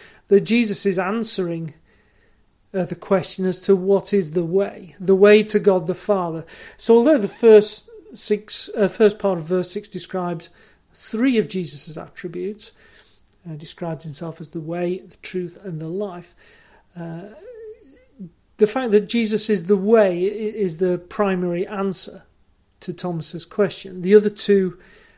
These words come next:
uh, attributes are pointing to all this and supporting this. But the focus is that Jesus is the way. And every religion has to answer this question. Every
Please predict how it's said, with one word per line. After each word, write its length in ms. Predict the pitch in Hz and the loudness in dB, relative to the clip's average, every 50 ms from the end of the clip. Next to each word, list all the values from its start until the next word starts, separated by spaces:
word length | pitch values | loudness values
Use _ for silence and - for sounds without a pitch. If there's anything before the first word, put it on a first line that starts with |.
| _ _ | _ _
uh, 60 | - 175 | -10 -10
attributes 760 | 175 - 202 202 196 - - - 165 156 180 185 180 - | -10 -6 -6 -8 -6 -6 -8 -8 -8 -6 -8 -8 -8 -8
are 60 | 190 175 | -10 -10
pointing 500 | - - 277 269 240 214 - 190 180 160 | -8 -4 -4 -2 -2 -4 -6 -8 -10 -10
to 120 | - 175 | -10 -10
all 100 | 165 170 | -10 -8
this 220 | 156 170 165 - - | -8 -8 -10 -8 -8
and 100 | 175 156 | -8 -8
supporting 580 | - - 160 - 196 190 180 175 - 175 180 | -8 -10 -8 -6 -6 -6 -6 -8 -12 -18 -18
this. 280 | 180 170 156 - - _ _ _ _ _ _ _ _ _ _ _ _ _ _ _ _ _ _ _ _ _ _ _ _ _ _ _ _ _ _ _ _ _ _ _ _ _ _ _ _ _ _ _ _ _ _ 277 | -18 -20 -20 -20 -20 _ _ _ _ _ _ _ _ _ _ _ _ _ _ _ _ _ _ _ _ _ _ _ _ _ _ _ _ _ _ _ _ _ _ _ _ _ _ _ _ _ _ _ _ _ _ _
But 240 | 196 165 165 190 165 | -12 -2 -2 -2 -2
the 80 | 175 165 | -2 -8
focus 540 | - - - 233 208 208 214 - - - 185 | -8 0 6 6 6 6 4 -4 -8 -6 -6
is 120 | 175 - | -6 -6
that 160 | 180 190 180 | -8 -8 -8
Jesus 440 | 151 - 185 180 160 151 156 - - | -6 -4 -4 -4 -4 -6 -8 -8 -8
is 160 | 175 160 139 | -8 -10 -8
the 120 | 156 165 156 | -10 -10 -8
way. 480 | 156 170 190 185 - - 175 175 _ _ _ _ _ _ _ _ _ _ _ _ _ _ _ _ _ _ _ _ _ - - - _ _ _ - - - _ _ - | -6 -8 -8 -8 -10 -14 -18 -18 _ _ _ _ _ _ _ _ _ _ _ _ _ _ _ _ _ _ _ _ _ -20 -20 -20 _ _ _ -20 -20 -20 _ _ -8
And 100 | 196 196 | -2 0
every 260 | 226 226 220 240 233 | 0 2 2 2 2
religion 560 | 226 226 226 233 254 247 - - 165 151 165 - _ _ _ _ _ _ - | 2 2 2 2 0 0 -2 -6 -12 -12 -12 -20 _ _ _ _ _ _ -14
has 200 | - 185 170 - - | -10 -10 -10 -10 -10
to 140 | - 165 | -12 -12
answer 300 | 160 156 156 147 - 170 | -10 -10 -10 -12 -12 -14
this 180 | 151 160 151 - | -12 -12 -12 -12
question. 600 | - - - 170 160 - - - - 151 180 - _ - - _ _ - | -12 -10 -10 -10 -10 -10 -12 -16 -18 -20 -20 -20 _ -20 -20 _ _ -4
Every 460 | 208 175 175 202 196 190 185 - | -4 -2 0 0 0 0 -2 -6